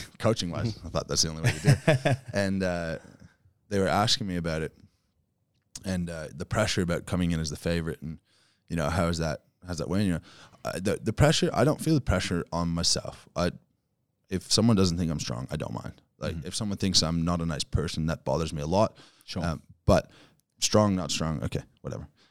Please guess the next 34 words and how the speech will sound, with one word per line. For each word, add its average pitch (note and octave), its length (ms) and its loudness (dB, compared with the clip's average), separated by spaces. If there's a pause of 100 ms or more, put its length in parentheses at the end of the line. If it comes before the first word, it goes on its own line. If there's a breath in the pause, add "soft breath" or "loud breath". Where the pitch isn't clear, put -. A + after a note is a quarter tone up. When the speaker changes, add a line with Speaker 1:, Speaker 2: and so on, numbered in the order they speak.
(120)
Speaker 1:
Um, D#2+ 300 2 (580)
but - 280 -2 (480)
the F#2 60 -10
challenging A#2 480 6
bit F#2+ 140 2
would D#2+ 160 -4
be, D#2+ 320 0 (1120 loud breath)
okay, C#2+ 300 0 (100)
Ash, F#2 440 2 (120)
I'm F2+ 160 0
going F#2+ 300 4
to - 100 -6
do F#2 180 4
a F2 40 0
competition - 500 -4
in D#2 40 -2
Australia. F2 560 -2
I'm E2+ 100 -6
gonna F2+ 120 2
be E2+ 100 -2
away D#2 180 0
for - 100 -12
two - 180 -4
weeks. F2 260 -4
I'm E2+ 80 -4
gonna D#2+ 120 -2
be E2 80 -2
away F2 180 0
for - 120 -8
two - 140 -4
weeks D#2 160 -4
from D2+ 120 -6
the C#2+ 60 -6
business. A2+ 480 0